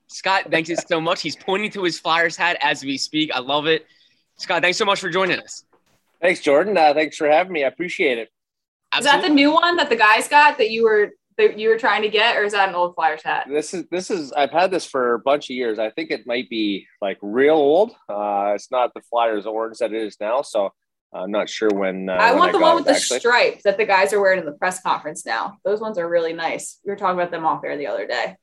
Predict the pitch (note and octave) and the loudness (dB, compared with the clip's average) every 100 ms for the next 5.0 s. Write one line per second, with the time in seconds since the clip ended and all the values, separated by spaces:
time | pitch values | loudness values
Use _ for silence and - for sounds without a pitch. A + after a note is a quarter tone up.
0 | - - A2+ - B2 F3+ D#3+ D#3 C#3+ D3+ | -4 2 2 4 2 4 4 4 4 4
1 | D3 C#3+ _ _ D#3 D3+ - F#3+ F#3+ F3 | 4 2 _ _ 0 0 2 4 4 2
2 | E3+ D3+ D3 - C3+ A#2+ C3+ B2+ B2+ B2+ | 0 -6 -12 -10 -12 -10 -6 -4 -2 -2
3 | B2 B2+ B2+ C3 - C#3 C3 A#2 A2+ A2+ | 0 0 -2 -6 -2 0 0 -2 -4 -8
4 | A2+ A#2 A2 A#2 G#2+ G#2 - - G2 | -10 -10 -6 -4 -2 -4 -6 -10 -8